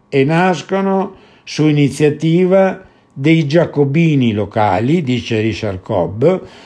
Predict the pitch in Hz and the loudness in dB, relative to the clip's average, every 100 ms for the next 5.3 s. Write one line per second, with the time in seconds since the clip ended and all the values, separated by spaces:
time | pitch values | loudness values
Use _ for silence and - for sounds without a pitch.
0 | - - 139 165 175 156 139 165 185 160 | -16 -4 0 2 0 0 0 0 0 2
1 | 185 175 147 156 175 175 180 131 131 120 | 4 2 0 -2 -2 -4 -4 -2 -2 -2
2 | 143 156 143 156 175 180 165 135 131 135 | -2 -2 -2 0 0 0 2 2 2 0
3 | 127 135 139 147 143 147 - 135 123 143 | 0 -2 0 -2 -2 -4 0 -2 0 2
4 | 135 113 101 - 120 113 117 - 113 151 | 2 2 -2 -6 -4 -4 -4 -8 -2 0
5 | 175 156 | 0 -2